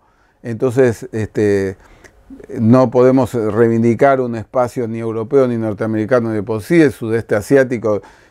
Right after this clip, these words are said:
tiene también su, su espacio, su reivindicación, los problemas ambientales presentes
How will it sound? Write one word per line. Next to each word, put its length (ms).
tiene 260
también 760
su, 760
su 300
espacio, 560
su 160
reivindicación, 1000
los 160
problemas 480
ambientales 600
presentes 880